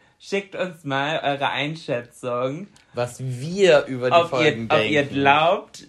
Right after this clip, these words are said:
Speaker 1: dass wir die Folge <laughs> gut fanden oder nicht. Denn
Speaker 2: Oder wer es gut fand und wer es vielleicht nicht so gut fand.
Speaker 1: Ja, genau.
Speaker 2: Das gibt's ja auch manchmal.
Speaker 1: Genau. Das ist, ja, das ist, glaub ich, sehr interessant. Und es macht es halt auch irgendwo ein bisschen spannend,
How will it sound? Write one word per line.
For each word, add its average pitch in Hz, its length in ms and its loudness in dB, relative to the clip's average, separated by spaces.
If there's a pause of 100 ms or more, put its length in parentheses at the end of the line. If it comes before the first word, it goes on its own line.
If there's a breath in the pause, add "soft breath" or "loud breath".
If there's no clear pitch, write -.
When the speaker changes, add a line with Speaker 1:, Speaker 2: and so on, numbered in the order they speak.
(120)
Speaker 1:
dass 143 200 -4
wir 143 120 0
die 143 120 -4
Folge 143 460 0
<laughs> - 20 -6
gut 147 260 -4
fanden 170 680 -8 (160)
oder 147 280 -4
nicht. 139 400 -8 (280 loud breath)
Denn 170 240 2
Speaker 2:
Oder 156 400 2
wer 123 380 2
es 131 140 -12
gut 143 160 -8
fand 143 340 -4
und 123 160 -6
wer 120 120 0
es 117 100 -6
vielleicht 113 240 -8
nicht 214 140 -2
so 139 120 -6
gut 107 180 -10
fand. 98 220 -4
Speaker 1:
Ja, 214 140 4
genau. 214 260 0
Speaker 2:
Das 120 240 2
gibt's 180 260 -4
ja 151 220 2
auch 156 180 0
manchmal. 95 480 -12
Speaker 1:
Genau. 131 600 -6 (640)
Das 220 200 -2
ist, 208 180 -16
ja, 196 120 0
das 202 180 -6
ist, 190 160 -20
glaub 165 180 -4
ich, 170 100 -14
sehr 147 200 -8
interessant. 127 640 -8
Und 170 160 -8
es 185 120 -14
macht 190 260 -6
es 160 80 -20
halt 165 200 0
auch 165 80 -4
irgendwo 160 260 -8
ein 151 80 -8
bisschen 151 260 -10
spannend, 151 380 -6